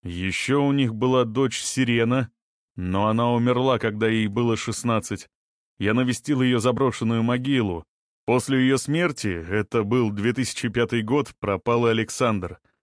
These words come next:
Я только не понимаю, почему мы не заметили этого Александра ранее. "Ну, во-первых, у меня не было полного доступа к данным сайта. Его мне предоставили только после повторного судебного запроса",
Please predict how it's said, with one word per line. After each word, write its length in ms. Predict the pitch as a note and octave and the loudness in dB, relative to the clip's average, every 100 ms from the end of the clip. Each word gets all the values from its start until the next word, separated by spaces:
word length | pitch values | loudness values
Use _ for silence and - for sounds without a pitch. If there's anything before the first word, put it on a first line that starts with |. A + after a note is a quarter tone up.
| _ _ - | _ _ -10
Я 320 | G#2+ F#2 F#2 | -8 -6 -8
только 360 | - C#3+ A#2+ C3 | -4 -4 -2 0
не 140 | B2+ | 0
понимаю, 560 | A#2 B2 B2 C3+ C3+ B2 | 2 2 4 4 2 0
почему 500 | - A#2 - B2+ C3 | -2 -6 -2 0 2
мы 120 | C3 | 2
не 100 | B2 | 2
заметили 640 | A2+ B2+ C3+ C3 - A#2+ | 2 2 2 0 0 2
этого 320 | A#2+ A#2 A2 A2+ | 2 0 -2 -2
Александра 760 | G#2+ - - C#3 B2+ A#2 A2+ | -2 -6 -4 -2 0 0 0
ранее. 680 | G2+ G#2 C#3+ A#2 F2+ E2 - _ _ _ _ _ _ _ - | -2 -2 0 -2 -4 -10 -18 _ _ _ _ _ _ _ -6
"Ну, 260 | B2+ C#3+ B2 | -2 0 0
во-первых, 680 | A2+ C3+ E3 E3 C#3 A#2+ | 0 0 2 2 0 0
у 40 | B2+ | 2
меня 200 | B2+ C3 | 2 4
не 160 | C#3 | 2
было 220 | B2 A#2+ A#2 | 2 2 2
полного 440 | C3+ B2+ B2 B2 | 2 2 2 2
доступа 480 | B2+ C3 - G#2+ A2 | 2 0 -2 -2 -4
к 80 | G#2+ | 0
данным 380 | B2 A#2+ A#2 | 2 2 0
сайта. 540 | A2 C#3+ C#3 A2+ G2 F2 _ _ _ - | -2 0 0 0 -2 -2 _ _ _ -4
Его 320 | A2+ C3+ C#3+ | 0 2 2
мне 160 | C3 | 2
предоставили 640 | A#2 B2 B2 A#2+ C#3 B2 A2+ | 0 0 0 0 0 2 0
только 320 | A#2+ G#2+ A#2 | 0 -2 -2
после 360 | G#2 A#2+ B2 A2 | -4 -2 -2 -2
повторного 600 | A#2+ - C#3 A#2 A2 G2+ | -2 0 0 0 0 -2
судебного 520 | B2 A2+ A2 A2 G#2+ | 0 0 0 0 0
запроса", 580 | A#2+ A#2 C3+ G#2 F2+ | 0 0 -2 -2 -4